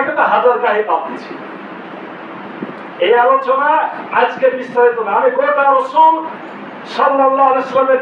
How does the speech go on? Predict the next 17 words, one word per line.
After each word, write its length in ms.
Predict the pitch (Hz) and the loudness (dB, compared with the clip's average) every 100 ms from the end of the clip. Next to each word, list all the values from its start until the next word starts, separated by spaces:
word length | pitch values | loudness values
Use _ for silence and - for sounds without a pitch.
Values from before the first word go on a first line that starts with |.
| 233 | 2
জীবন 240 | 262 269 - 254 | 4 4 2 -2
সম্পর্কে 480 | 254 254 220 202 147 - - - - - | 0 2 2 0 -2 -4 -12 -14 -10 0
কয়েকটি 440 | 247 285 285 285 269 - | 2 2 0 -2 -2 2
জুমা 240 | 247 269 269 | 2 4 4
নিয়ে 200 | 262 220 - - - - 226 | 4 0 -2 -10 -16 -2 0
আপনাদেরকে 520 | 277 285 294 277 285 277 214 | 0 2 2 2 0 0 2
মৌলিক 460 | 269 285 302 392 - - | 2 4 2 0 0 -2
ধারণাগুলো 480 | 285 277 277 240 240 220 | 2 4 2 2 2 0
দিতে 160 | 220 208 | -4 -2
চাই। 180 | - - - - - - - - - - - - - - - - - - 180 | 0 0 -4 -12 -14 -14 -16 -14 -14 -14 -14 -14 -14 -14 -14 -16 -16 -12 -2
মৌলিক 420 | 269 339 359 359 285 | 0 2 2 0 0
কাজগুলোর 480 | 302 302 294 294 277 302 | 0 0 0 0 4 2
একটিও 380 | 302 - 285 311 254 | 0 -2 2 2 2
বাদ 140 | 240 - | 0 0
দেওয়া 160 | - 156 | 0 0
যাবে 160 | 147 127 | -2 -6
না। 80 | 104 | -8